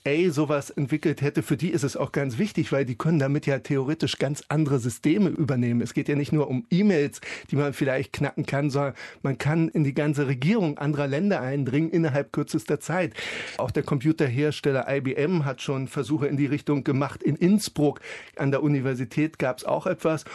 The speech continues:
Und, das ist ganz wichtig, bei Google, derjenige, der die Forschung dort in dieser Computerrichtung macht, das ist sogar ein Deutscher, aber mittlerweile in die U S A ausgewandert.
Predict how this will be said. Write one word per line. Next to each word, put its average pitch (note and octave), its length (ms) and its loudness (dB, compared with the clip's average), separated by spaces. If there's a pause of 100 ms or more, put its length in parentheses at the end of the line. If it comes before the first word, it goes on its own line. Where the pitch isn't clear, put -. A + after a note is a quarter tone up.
(240)
Und, A3 480 2
das D3 120 2
ist E3 140 -2
ganz C#3 240 0
wichtig, E3+ 380 0
bei C#3+ 140 2
Google, D3 360 2
derjenige, D#3 540 2
der D3 180 2
die B2+ 140 -2
Forschung D3 720 0
dort B2 320 0
in C3 340 -2 (240)
dieser C3 420 -2 (120)
Computerrichtung C#3 800 0
macht, C3+ 220 -4 (220)
das C#3 140 -2
ist - 120 -2
sogar E3 240 2
ein D3+ 120 0
Deutscher, C#3+ 460 2 (100)
aber C3 200 -2
mittlerweile B2 500 0
in C#3+ 160 -2
die B2+ 80 0
U C3 100 0
S B2 140 -4
A B2+ 140 -2
ausgewandert. - 720 -4